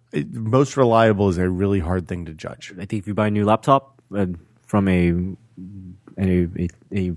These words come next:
Speaker 2: top tier O E M,
Speaker 1: Someplace that can be serviced locally in Spain?
Speaker 2: I, I don't think they're gonna break in five months. I don't think
Speaker 1: It shouldn't,
Speaker 2: I
Speaker 1: but
Speaker 2: don't
Speaker 1: if you drop it or something like that, it could.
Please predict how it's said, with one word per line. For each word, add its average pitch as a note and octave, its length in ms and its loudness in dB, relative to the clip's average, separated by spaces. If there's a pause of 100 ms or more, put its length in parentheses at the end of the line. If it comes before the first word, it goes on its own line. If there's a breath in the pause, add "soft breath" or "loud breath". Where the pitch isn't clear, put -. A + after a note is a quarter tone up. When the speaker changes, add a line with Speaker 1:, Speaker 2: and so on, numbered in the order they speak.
Speaker 2:
top - 220 -4
tier G#2 160 -2
O G#2 100 -4
E G#2+ 80 -2
M, C#3+ 260 -2
Speaker 1:
Someplace A#2 380 0
that A#2+ 80 -4
can G2+ 120 -4
be G#2 100 2
serviced G#2 440 0
locally A2+ 380 4
in G#2 160 0
Spain? A#2 420 2 (640)
Speaker 2:
I, A2+ 80 -2
I - 20 4 (100)
don't A2 180 4
think A2+ 100 2
they're G#2+ 80 4
gonna G#2 100 2
break G2+ 160 0
in G2+ 60 -6
five F#2+ 160 0
months. A2+ 300 -6 (240)
I G2+ 80 -8
don't G#2+ 140 -4
think A#2 120 0
Speaker 1:
It - 40 -8
shouldn't, B2 480 2 (100)
Speaker 2:
I - 60 -6
Speaker 1:
but D3 80 4
Speaker 2:
don't - 60 4
Speaker 1:
if B2 60 2
you E3 100 4
drop C#3 260 4
it B2 60 6
or A#2 60 4
something F#2+ 240 -2
like F#2+ 180 -2
that, F#2+ 140 2
it - 80 -12
could. G#2+ 280 -2